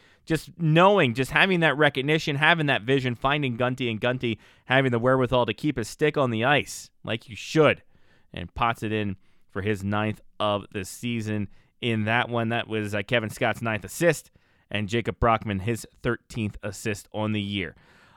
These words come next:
A bit of an odd play, a bit of a, a, "Hey, the bounces are going our way" kind of play. As Kevin Scott, on a dump in, just hits the,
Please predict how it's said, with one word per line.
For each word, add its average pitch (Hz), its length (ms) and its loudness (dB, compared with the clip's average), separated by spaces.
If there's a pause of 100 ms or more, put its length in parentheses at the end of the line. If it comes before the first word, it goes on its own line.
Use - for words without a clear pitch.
(220)
A 185 200 6
bit 214 320 8
of 262 100 4
an 226 160 2
odd 202 460 6
play, 165 360 6
a 143 160 4
bit 185 440 4
of 180 220 6
a, 151 500 4
a, 123 560 0 (400)
"Hey, 185 320 4
the 160 120 2
bounces 165 440 2
are 139 60 2
going 143 320 4
our 131 120 6
way" 117 380 2
kind 113 240 -2
of 101 80 -8
play. 90 360 -4 (1000)
As 117 220 0
Kevin 247 260 6
Scott, 180 360 4 (320)
on 311 260 8
a 277 80 8
dump 220 440 4
in, 110 280 4 (580)
just 180 280 2
hits 233 360 0
the, 185 140 -2